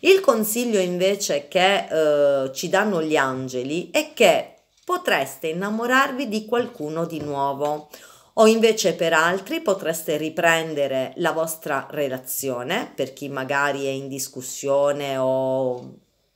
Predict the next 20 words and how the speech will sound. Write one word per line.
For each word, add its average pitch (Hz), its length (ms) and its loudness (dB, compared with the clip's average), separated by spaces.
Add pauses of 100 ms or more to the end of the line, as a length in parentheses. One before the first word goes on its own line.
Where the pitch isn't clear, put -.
(120)
ha 131 80 -4
avuto 135 360 -4
dei 131 140 -2
battibecchi 135 1000 -2
o 131 100 -2
si 131 200 -6
è 131 80 0
lasciato, 143 800 0
quindi 143 280 -10
potreste 135 580 -6
riprendere 135 840 -6 (520)
la, 127 460 0
la 131 160 0
relazione. 269 880 0 (2250)
Questa 330 360 6
settimana 233 1040 2
farete 226 500 4
anche 262 280 2
una 202 180 -2
crescita 196 1000 2